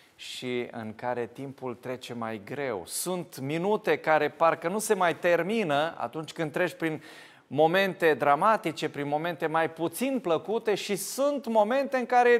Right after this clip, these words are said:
timpul zboară cu viteza sunetului, cu viteza luminii și ai vrea să-l ții în loc,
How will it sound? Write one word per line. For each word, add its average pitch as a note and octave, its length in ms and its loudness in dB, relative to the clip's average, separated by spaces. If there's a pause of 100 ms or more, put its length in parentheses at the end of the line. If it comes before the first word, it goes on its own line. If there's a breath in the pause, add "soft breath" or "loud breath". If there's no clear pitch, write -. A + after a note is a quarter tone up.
(140)
timpul C4 480 -2 (300)
zboară F#3 920 4 (440 loud breath)
cu F#3+ 120 -6
viteza E3 840 6
sunetului, E3 760 -2
cu B2+ 120 -8
viteza F3 440 0
luminii G3+ 680 2 (280 loud breath)
și - 140 0
ai F#3 140 6
vrea C4 260 6
să-l A3+ 200 6
ții A#3+ 220 2
în A3 80 2
loc, - 580 6